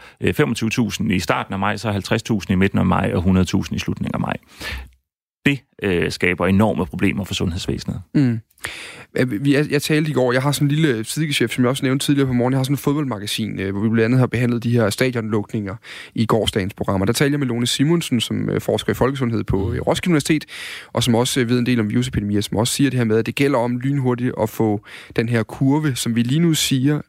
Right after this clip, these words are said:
Speaker 2: altså vi kan se bare, det er lige før kurven af, hvor tit der kommer meldinger om antal smittede, den er nærmest lige så, øh, skrå, øh, stigende, som, øh, antallet af smittede egentlig er, fordi vi er oppe på, at det er to eller tre gange om dagen nu, at
Speaker 1: Mm.
Speaker 2: myndighederne melder ud det sted.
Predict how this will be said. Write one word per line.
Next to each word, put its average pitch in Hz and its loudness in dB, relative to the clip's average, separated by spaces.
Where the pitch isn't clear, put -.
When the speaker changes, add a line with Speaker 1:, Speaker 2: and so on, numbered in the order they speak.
Speaker 2:
altså 117 -2
vi 117 0
kan 117 0
se 139 2
bare, 143 0
det - -14
er 156 -4
lige 165 2
før 170 0
kurven 165 0
af, 127 0
hvor 123 0
tit - -6
der 139 -2
kommer 117 -2
meldinger 139 4
om 107 0
antal 104 -2
smittede, 120 2
den 135 0
er 143 -2
nærmest 135 0
lige 151 2
så, 139 2
øh, 113 2
skrå, - -4
øh, 107 0
stigende, 127 2
som, 113 -2
øh, 107 0
antallet 120 2
af 101 2
smittede 123 2
egentlig 101 2
er, 98 4
fordi - 0
vi 113 2
er 117 2
oppe 131 -2
på, 151 2
at 131 -2
det 113 -2
er 110 -2
to 143 0
eller 113 -4
tre 127 0
gange 107 -2
om 104 -2
dagen 104 0
nu, 104 0
at 98 4
Speaker 1:
Mm. 92 2
Speaker 2:
myndighederne 92 4
melder 101 2
ud 104 2
det 104 0
sted. 104 0